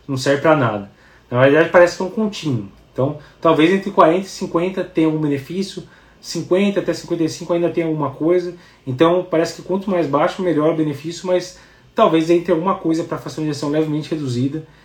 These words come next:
e pra, pras fatias mais baixas, aí mais perto de cinquenta, de preservada também.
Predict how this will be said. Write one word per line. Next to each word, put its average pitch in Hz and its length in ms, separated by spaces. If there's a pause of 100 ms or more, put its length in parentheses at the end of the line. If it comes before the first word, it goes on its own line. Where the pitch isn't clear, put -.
(140)
e 156 160
pra, 156 600
pras 135 240
fatias 139 520
mais 139 400 (320)
baixas, 120 500
aí 120 100
mais 131 160
perto 135 180
de 131 60
cinquenta, 131 440
de 135 280
preservada 131 580
também. 127 440